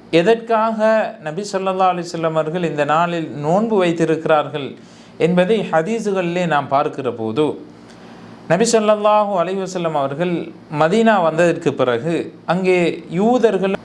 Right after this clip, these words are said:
முஹர்ரம் மாதத்தினுடைய பத்தாவது நாளில் நோன்பு வைப்பதை அவதானிக்கிறார்கள். இது குறித்து, "எதற்காக இந்த நாளில் நீங்கள் நோன்பு வைக்கிறீர்கள்?" என்று கேட்கிற போது, அந்த மக்கள் சொல்கிறார்கள்,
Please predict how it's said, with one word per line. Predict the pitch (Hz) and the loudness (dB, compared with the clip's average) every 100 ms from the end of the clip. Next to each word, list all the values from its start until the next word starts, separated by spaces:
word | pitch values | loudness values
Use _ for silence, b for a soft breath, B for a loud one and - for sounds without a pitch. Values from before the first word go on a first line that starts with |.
| - | 0
முஹர்ரம் | 170 170 226 240 240 | 0 4 2 4 2
மாதத்தினுடைய | 220 202 196 190 185 196 | 2 0 -8 -6 -4 -2
பத்தாவது | 185 170 202 208 208 190 | -2 0 2 2 2 -2
நாளில் | 180 175 170 202 185 | -2 -2 0 -2 -4
நோன்பு | 160 180 226 233 202 | -4 0 0 0 0
வைப்பதை | 180 165 160 180 160 | 2 2 0 0 0
அவதானிக்கிறார்கள். | 151 170 143 120 117 107 - 95 | 2 0 -2 -4 -4 -4 -4 0
இது | 202 254 | 2 4
குறித்து, | 226 240 - 247 214 175 175 | 2 0 0 2 2 0 -2
"எதற்காக | 165 220 226 220 233 220 | 2 2 2 0 0 -6
இந்த | 185 180 | -6 -4
நாளில் | 175 196 196 | -2 0 -2
நீங்கள் | 180 175 160 | -4 -4 -4
நோன்பு | 156 202 240 196 | -2 -2 0 2
வைக்கிறீர்கள்?" | 196 190 185 185 175 | 0 0 -2 0 0
என்று | 165 156 156 147 135 | -2 0 2 2 0
கேட்கிற | 196 202 170 151 | 0 0 2 0
போது, | 139 143 180 156 - - | 0 -2 0 0 -4 -4
அந்த | 160 160 | -2 0
மக்கள் | 175 196 190 | 0 0 0
சொல்கிறார்கள், | - 156 175 156 131 120 135 180 | 2 0 2 0 0 0 -4 -6